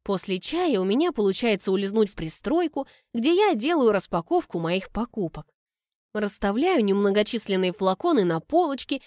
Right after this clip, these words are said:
этикетками к стенке и стираю в тазу новые трусишки. Ничего, все, что нас не убивает, делает сильнее. Эти трусы я пронесу через посланные мне судьбой испытания, как знамя победы.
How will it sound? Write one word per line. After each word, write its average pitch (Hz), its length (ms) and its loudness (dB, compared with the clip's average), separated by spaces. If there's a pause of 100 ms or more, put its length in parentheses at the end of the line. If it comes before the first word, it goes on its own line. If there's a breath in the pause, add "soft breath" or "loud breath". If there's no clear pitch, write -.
(160 soft breath)
этикетками 202 600 -2
к 208 60 -12
стенке 160 600 -6 (320)
и 403 140 6
стираю 240 500 0
в - 80 -10
тазу 190 340 0
новые 190 380 0
трусишки. 185 720 -6 (440)
Ничего, 285 840 0 (300)
все, 381 240 0
что 269 220 0
нас 320 300 0
не 220 120 2
убивает, 226 640 2
делает 185 400 -2
сильнее. 233 720 0 (420)
Эти 349 280 0
трусы 302 580 0 (200 soft breath)
я 180 240 -2
пронесу 220 460 0
через 208 300 -2
посланные 208 580 0
мне 220 220 2
судьбой 208 460 2
испытания, 220 760 -2 (240 soft breath)
как 175 280 -4
знамя 202 420 2
победы. 254 640 2